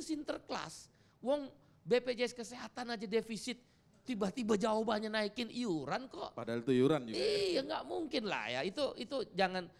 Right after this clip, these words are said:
Speaker 1: jangan memberikan candy, gula-gula itu tuh nggak bagus.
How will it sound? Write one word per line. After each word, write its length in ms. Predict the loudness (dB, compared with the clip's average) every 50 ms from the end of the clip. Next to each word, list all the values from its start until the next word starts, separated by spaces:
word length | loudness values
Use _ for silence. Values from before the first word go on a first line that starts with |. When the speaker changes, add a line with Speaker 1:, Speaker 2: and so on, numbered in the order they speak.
| -20 -14 -4
Speaker 1:
jangan 200 | -2 -2 -2 0 -2
memberikan 440 | -2 -2 -2 -4 -4 -4 -4 -6 -6 -4
candy, 480 | -4 -4 -2 -2 -2 -2 -4 -6 -6 -6
gula-gula 560 | -4 -2 -2 -2 -2 -2 -4 -2 -2 -2 -2
itu 160 | -2 -4 -8
tuh 160 | -10 -10 -8
nggak 160 | -8 -8 -6 -6
bagus. 480 | -6 -6 -6 -6 -8 -8 -8 -8 -10